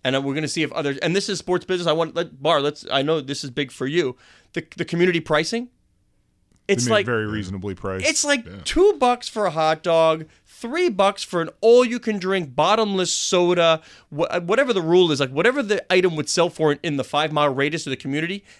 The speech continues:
Speaker 1: that's what the price has to be in the stadium for all events.
Speaker 3: Am I gonna break my household budget going to a game?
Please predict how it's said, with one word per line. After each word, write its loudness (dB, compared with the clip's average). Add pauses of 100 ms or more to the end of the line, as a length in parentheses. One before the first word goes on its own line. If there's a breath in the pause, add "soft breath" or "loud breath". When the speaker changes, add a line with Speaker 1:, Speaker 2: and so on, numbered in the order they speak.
(120)
Speaker 1:
that's 0
what -8
the -10
price -6
has -6
to -10
be -4
in -6
the -10
stadium -4 (100)
for -2
all 2
events. -4 (100)
Speaker 3:
Am -6
I -4
gonna -6
break -2
my -2
household -4
budget 0 (200)
going -2
to -4
a 0
game? -8